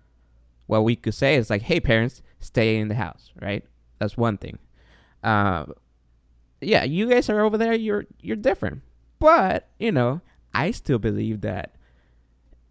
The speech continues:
I don't, whenever people says like, "Oh, you know, we need to go out."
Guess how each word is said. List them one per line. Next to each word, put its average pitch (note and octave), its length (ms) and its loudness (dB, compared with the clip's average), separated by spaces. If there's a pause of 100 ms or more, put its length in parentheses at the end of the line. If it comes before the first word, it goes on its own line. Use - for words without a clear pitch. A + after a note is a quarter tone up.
(540)
I A#2+ 100 4
don't, D#3 320 2
whenever C#3 400 2
people D#3 240 -2
says C#3+ 340 -2
like, A#2+ 400 -2
"Oh, C#3+ 520 6
you C3+ 160 -6
know, F#2+ 240 -4 (140)
we B2+ 140 0
need C3 200 0
to - 80 -8
go G#2 180 0
out." C3+ 380 -2